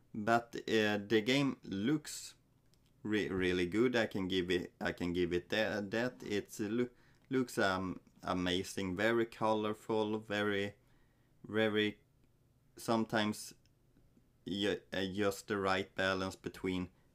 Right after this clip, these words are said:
cartoony, because this, there's a lot of Disney films, and kind of that Final Fantasy, um,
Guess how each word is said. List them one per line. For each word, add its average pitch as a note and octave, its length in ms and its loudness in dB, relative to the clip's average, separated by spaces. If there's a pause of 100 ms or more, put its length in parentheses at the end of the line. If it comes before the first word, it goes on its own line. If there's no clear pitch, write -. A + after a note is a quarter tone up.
(180)
cartoony, G#2 1500 -4
because F2+ 540 -2
this, F2 460 0 (340)
there's E2+ 280 -2
a F#2 100 0
lot E2+ 220 0
of E2 160 -2
Disney G2+ 400 -2
films, G2 320 -6
and F#2+ 380 -2 (600)
kind F#2 260 0
of F2+ 120 0
that F2 220 -2
Final E2+ 420 -2
Fantasy, F2 840 -2 (840)
um, F2 440 -4